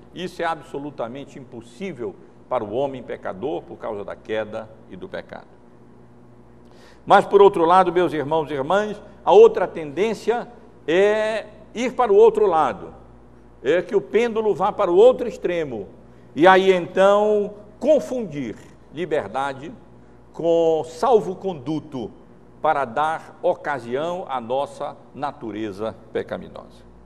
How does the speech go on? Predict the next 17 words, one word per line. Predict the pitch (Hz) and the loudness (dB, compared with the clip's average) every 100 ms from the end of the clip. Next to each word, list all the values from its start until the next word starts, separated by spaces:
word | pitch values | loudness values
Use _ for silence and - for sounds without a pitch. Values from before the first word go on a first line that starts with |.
| - - - - - - - - | -20 -20 -20 -20 -20 -20 -18 -4
Quando | 143 | 4
o | 156 | 4
apóstolo | 170 175 165 151 | 4 2 0 -2
Paulo | 160 160 151 143 - - - - - - - - - - - - - | 2 2 0 -6 -10 -20 -20 -20 -20 -20 -20 -20 -20 -20 -20 -12 -4
usa | 202 214 147 139 95 - - | 0 0 2 0 0 -6 -2
a | 147 | 0
palavra | - 139 139 170 139 135 | 4 4 6 4 4 0
aqui | - 156 | -2 -10
traduzida | - 139 127 127 104 147 190 127 104 - - - - | -2 2 2 -2 -10 -8 -6 -2 -2 -4 -16 -20 -8
no | 135 | -6
vers-, | 131 135 - | -2 -2 -2
na | 127 | -8
segunda | 127 135 139 127 | -6 -6 -4 -2
parte | 143 131 | -2 -4
do | - | -6
versículo | 123 120 - 127 120 | -6 -8 -8 -12 -12
treze, | 117 131 175 143 107 | -8 -2 0 0 -6